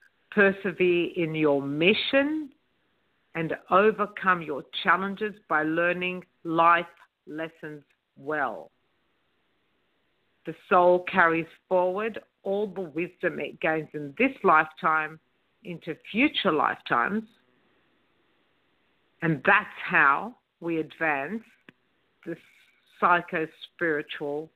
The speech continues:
evolution of humanity. Jung said, um, the world, the humanity is, has a teleolo-, teleology, which is a purpose towards wholeness. It heads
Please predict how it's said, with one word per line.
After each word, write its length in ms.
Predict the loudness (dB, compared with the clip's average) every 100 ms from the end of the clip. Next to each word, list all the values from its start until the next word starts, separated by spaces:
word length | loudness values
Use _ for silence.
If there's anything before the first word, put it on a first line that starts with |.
| _ _
evolution 800 | -4 -2 0 -2 -4 -6 -8 -8 -14 _ _
of 160 | -4 -4
humanity. 880 | -2 0 2 4 4 2 0 -4 -2 -2
Jung 360 | 2 4 2 -2 -2
said, 260 | 2 2 0 _ -20 -20 -20 _ _ _ _ _ _ _ _ -14 0
um, 420 | 2 4 0 -12 _ _ _ _ _ -18 -16 -18 -18 -14 -4
the 120 | -2
world, 520 | 0 2 4 2 0 -4 -6
the 100 | -4 -6 -6
humanity 500 | -2 0 2 2 -2
is, 240 | -4 -6 -8 -10
has 220 | -2 -2
a 100 | -2 -6 0
teleolo-, 600 | 2 4 4 4 2 -4 -10 _ 0
teleology, 1000 | 2 4 4 4 4 0 0 -2 -2 -8 -4
which 200 | -4 0
is 100 | 0
a 60 | -2 -4 -4
purpose 560 | 2 4 2 -4 -4 -6 _ _ _ _ _ -8
towards 520 | -6 -2 0 0 -2 -8 -20 -18 0
wholeness. 480 | 2 4 0 -4 -8 -14 _ _ -4
It 180 | -4 -4
heads 440 | 0 4 4 4